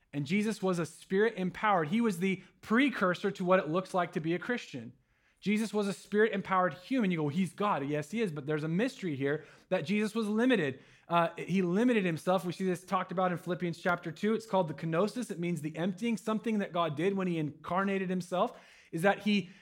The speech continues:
gave up some of his divine attributes so he could live and work as a human being, but he was a spirit-empowered human being. It happened to him. He was baptized in the Holy Spirit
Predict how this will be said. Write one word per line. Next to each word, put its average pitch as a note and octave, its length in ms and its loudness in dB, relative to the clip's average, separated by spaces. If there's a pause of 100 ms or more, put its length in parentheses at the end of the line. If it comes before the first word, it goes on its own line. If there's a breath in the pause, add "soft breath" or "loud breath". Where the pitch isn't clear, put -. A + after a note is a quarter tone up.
(120)
gave G3+ 240 8
up A3+ 160 6
some G3+ 240 2
of G3 140 2
his G3 180 2
divine F#3 360 0
attributes F#3 680 -2 (260 soft breath)
so F3 100 0
he G3 80 2
could F#3 140 0
live G3 240 2
and G#3 120 2
work F#3 240 0
as F3 220 0
a E3+ 40 -6
human F3+ 340 -2
being, A3 220 2
but E3 120 0
he G#3+ 160 -2
was F#3 160 0
a D#3+ 60 -4
spirit-empowered A3+ 1000 0
human D#3 300 -2
being. F3 200 0
It F#3+ 80 -6
happened A3+ 360 2
to E3 80 -4
him. E3 160 0
He F#3+ 80 2
was D#3 120 0
baptized A3 600 2
in G3+ 60 -4
the F#3+ 100 -2
Holy E3 180 -2
Spirit G#3 520 -2